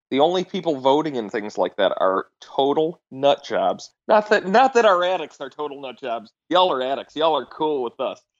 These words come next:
But it takes a special breed of person to be, to be voting on, uh, pick trades, uh, when, when we haven't even hit the Super Bowl <laughs> yet.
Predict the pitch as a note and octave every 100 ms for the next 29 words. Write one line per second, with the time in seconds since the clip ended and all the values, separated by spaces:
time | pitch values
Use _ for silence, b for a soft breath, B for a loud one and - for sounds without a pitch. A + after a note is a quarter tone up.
0 | _ - C3+ G#2+ _ _ _ - - D3+
1 | C3+ B2+ - G#3+ F3 F3+ E3 F3+ F3 E3
2 | G3 E3+ C#3 B2 B2 A#2+ A2 C3+ - C#3
3 | C3+ A#2+ B2+ C3 B2+ B2 C3 A#2+ - -
4 | D#3 D3 - - D3+ C3 A2+ B2+ - b
5 | b b - B2+ C3 D#3 D#3+ C#3+ C3 D3
6 | D3 C#3+ C3+ C#3 C#3+ D3+ D3 D#3 D#3+ -
7 | - G3+ F3+ D#3 - F3 F3 - - A#2+
8 | - - B